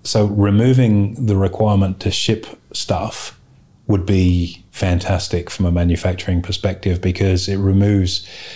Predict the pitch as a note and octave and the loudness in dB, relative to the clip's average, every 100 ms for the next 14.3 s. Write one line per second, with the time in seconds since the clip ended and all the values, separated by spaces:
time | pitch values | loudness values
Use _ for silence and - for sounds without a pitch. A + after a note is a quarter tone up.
0 | - - - F#2 F2+ F2 E2+ E2 F#2 A#2+ | -20 -6 0 2 2 2 2 2 0 -2
1 | - G#2+ A2+ F#2+ F#2 F2+ F#2 F2 F2 F2+ | 0 2 2 2 2 2 0 0 2 2
2 | F#2 F#2 F2+ F2+ F2 F#2+ F#2 F2+ F2+ F#2 | 0 -2 -2 0 2 2 2 2 0 0
3 | E2+ E2+ E2+ E2+ E2+ - G2+ - - _ | -2 -2 -2 -6 -8 -10 -10 -10 -14 _
4 | _ - - - - - - G2 F#2+ F#2+ | _ -20 -16 -16 -18 -12 -2 2 2 0
5 | G#2 - C3 A2+ G2+ G2+ F#2+ F2+ G2+ F#2+ | -2 2 4 4 4 2 0 2 0 0
6 | G2 F#2 - F#2+ F2 - - - - - | 0 0 2 0 0 -4 -8 -4 -2 0
7 | F#2 F2+ F2+ F2 - - A2 F#2+ F2 G2 | 0 2 2 0 -4 -4 0 2 0 0
8 | F2+ - F#2 F2 - - - - - - | -2 0 -2 -2 -8 -18 -20 -14 -6 -2
9 | B2 C3 A2+ G2+ F#2 F2 - G2+ F#2+ F#2 | 2 2 4 4 2 0 0 2 2 2
10 | G#2 F#2+ - - G2 G2 G2+ G2 F#2+ F2 | 0 0 -2 -4 0 2 2 2 2 0
11 | - - - G2 F#2 F#2 G#2+ F#2 E2+ E2+ | -4 -16 -6 0 0 -2 -2 2 2 0
12 | - - - _ _ _ _ _ _ _ | -2 -12 -18 _ _ _ _ _ _ _
13 | - G2+ G2+ - G2+ F#2 - F2 F2+ G2 | 0 2 2 0 0 0 0 0 2 2
14 | G2+ F#2 F2+ | 2 2 0